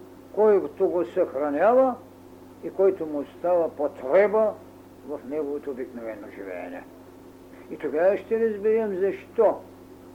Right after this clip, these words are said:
недоволният Зевс или недоволният Яхова, но Зевса, където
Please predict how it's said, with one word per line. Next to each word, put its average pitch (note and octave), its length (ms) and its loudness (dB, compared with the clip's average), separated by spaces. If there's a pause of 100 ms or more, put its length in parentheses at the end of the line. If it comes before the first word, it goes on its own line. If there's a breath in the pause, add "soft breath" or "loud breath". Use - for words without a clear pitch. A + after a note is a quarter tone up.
(520)
недоволният G3+ 1160 6 (560)
Зевс G3+ 260 4 (720)
или B3+ 220 6
недоволният D4+ 920 4
Яхова, C4+ 580 2 (1200)
но A#3 180 2
Зевса, G3 480 -2
където F#3+ 420 0